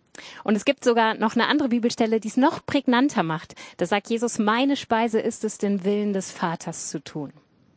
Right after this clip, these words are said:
Was heißt das für, für das Sendungsbewusstsein Jesu? Hier ist ein Gehorsam beschrieben. Gott sagt und Jesus tut.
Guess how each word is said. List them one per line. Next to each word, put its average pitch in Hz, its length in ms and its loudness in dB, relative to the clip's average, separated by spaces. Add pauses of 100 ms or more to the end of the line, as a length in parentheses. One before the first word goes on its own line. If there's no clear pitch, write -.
(1040)
Was - 200 2
heißt 240 220 2
das 277 140 0
für, 220 380 0 (120)
für 220 320 -2
das 208 200 -2
Sendungsbewusstsein 226 1120 0
Jesu? 180 440 -4 (1300)
Hier - 160 2
ist 214 140 -4
ein 202 120 -4
Gehorsam 190 500 0
beschrieben. 185 400 -2
Gott 196 260 0
sagt 202 560 0 (580)
und 175 160 -6
Jesus 185 360 -4
tut. - 380 -6